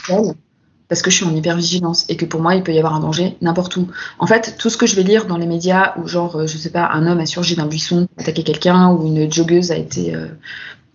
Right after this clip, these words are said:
enlevée, ou je sais pas quoi, tout ça me fait dire que, bah, en fait, les lieux qui sont censés être apaisants, bah non, ça peut être source de danger. Donc du coup, je suis incapable, par exemple, encore aujourd'hui, d'aller me promener. Euh, je me sidère, euh,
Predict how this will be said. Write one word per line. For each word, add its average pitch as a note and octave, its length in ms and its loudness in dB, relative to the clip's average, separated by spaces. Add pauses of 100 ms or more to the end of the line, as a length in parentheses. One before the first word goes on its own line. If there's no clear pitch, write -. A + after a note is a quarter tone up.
(140)
enlevée, E3+ 320 4
ou F3+ 40 2
je - 60 0
sais - 80 -4
pas D#3+ 80 -2
quoi, A3 300 0 (340)
tout G#3 120 -4
ça C4 220 4
me G#3 160 2
fait F#3+ 180 0
dire A#3+ 220 2
que, A#3+ 140 0
bah, F#3+ 440 0 (240)
en E3+ 80 -8
fait, B3+ 360 -2
les F3+ 140 0
lieux G#3+ 200 2
qui F3+ 380 -6
sont F#3 240 -6
censés A#3+ 320 0
être F#3 400 0
apaisants, F#3 400 0
bah F3 160 2
non, A3 180 2
ça - 240 -6
peut F#3+ 140 -2
être G3 120 -4
source G3+ 180 -8
de F#3+ 80 2
danger. F3+ 280 2
Donc E3+ 160 0
du F3 140 -4
coup, B3 160 4
je E3+ 160 -2
suis - 280 -8
incapable, G3+ 480 2
par E3 120 -4
exemple, F3+ 260 -6
encore E3+ 160 -4
aujourd'hui, E3+ 360 -2
d'aller E3 220 0
me D#3+ 240 -6 (120)
promener. E3 340 0 (1700)
Euh, F3+ 180 8
je F3+ 140 6
me F#3+ 80 4
sidère, G#3 680 4
euh, E3+ 140 0